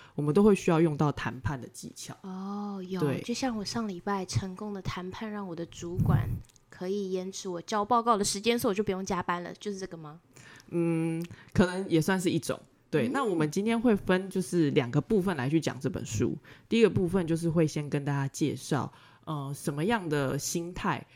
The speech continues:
Speaker 1: 是我们可能在谈判上会让我们，对我们来讲是不利的，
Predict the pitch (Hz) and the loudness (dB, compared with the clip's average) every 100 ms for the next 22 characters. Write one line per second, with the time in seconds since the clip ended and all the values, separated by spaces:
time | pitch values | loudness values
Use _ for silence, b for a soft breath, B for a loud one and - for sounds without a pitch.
0 | b - - 208 156 139 139 127 143 123 | b -16 -6 -2 0 0 -2 -6 -6 -6
1 | 123 175 147 127 - - 127 135 175 135 | -2 0 0 -2 -6 -10 -2 0 0 -4
2 | 127 165 135 135 160 135 B B B - | -4 -2 -2 0 2 2 B B B 0
3 | 175 131 123 110 - - 220 151 135 135 | 0 0 -4 -8 -10 6 6 6 2 0
4 | 131 131 127 151 123 127 147 - - | 0 -2 -4 -4 -2 2 2 0 -6